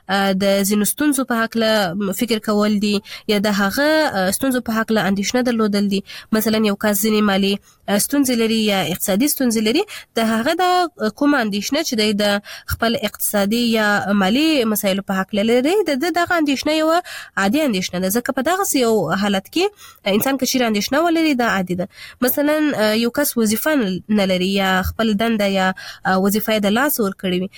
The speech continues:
یا هم کله کله ځینې کورني فشارونه یي چې دا، آه، عادي اندېښنه ده چې انسان، آه، د ډېرو ستونزو سره نه مخامخ کوي. بل ډول یې بیا ډېر شدید اندېښنه یا اضطراب دی چې هغه ته به سټرس ویل کېږي یا اضطراب ویل کېږي. دا،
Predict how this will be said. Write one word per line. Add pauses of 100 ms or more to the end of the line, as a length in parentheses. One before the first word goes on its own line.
(140)
یا
هم
کله
کله
ځینې
کورني
فشارونه
یي
چې
دا، (320)
آه،
عادي
اندېښنه
ده
چې
انسان، (340)
آه،
د
ډېرو
ستونزو
سره
نه
مخامخ
کوي. (420)
بل
ډول
یې
بیا
ډېر
شدید
اندېښنه
یا
اضطراب
دی
چې
هغه
ته
به
سټرس
ویل
کېږي
یا
اضطراب
ویل
کېږي.
دا،